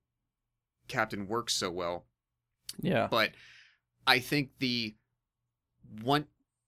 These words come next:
Speaker 1: to be a good person, Boy Scout aspect to, to Steve does try to come through enough. Um,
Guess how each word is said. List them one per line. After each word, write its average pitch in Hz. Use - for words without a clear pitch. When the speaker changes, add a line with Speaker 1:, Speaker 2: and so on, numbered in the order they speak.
Speaker 1:
to 151
be 131
a 117
good 120
person, 113
Boy 113
Scout 107
aspect 117
to, 110
to -
Steve 107
does 135
try 131
to 117
come 113
through 98
enough. -
Um, 110